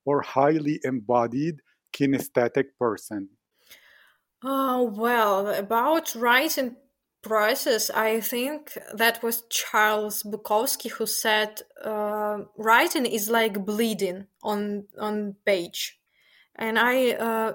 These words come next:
Speaker 2: agree with that, because when I'm writing,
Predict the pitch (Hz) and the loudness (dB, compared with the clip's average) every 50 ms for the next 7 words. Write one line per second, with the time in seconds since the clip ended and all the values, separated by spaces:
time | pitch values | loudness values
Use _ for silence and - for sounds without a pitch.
0 | - - 233 202 196 226 226 262 311 403 453 427 339 240 220 226 208 202 196 196 | -4 -4 -4 -4 -2 -4 -2 0 2 4 4 4 4 4 2 2 2 2 2 0
1 | 190 - - - - _ _ _ _ _ _ _ _ _ _ - 233 226 294 349 | -2 -4 -10 -14 -16 _ _ _ _ _ _ _ _ _ _ -14 -6 -2 0 0
2 | - - - 320 330 339 320 302 269 233 240 226 233 294 415 480 480 - - 240 | 0 0 0 2 2 2 2 2 2 0 2 2 2 4 4 4 2 2 0 -2
3 | 196 185 185 196 | -2 -4 -6 -10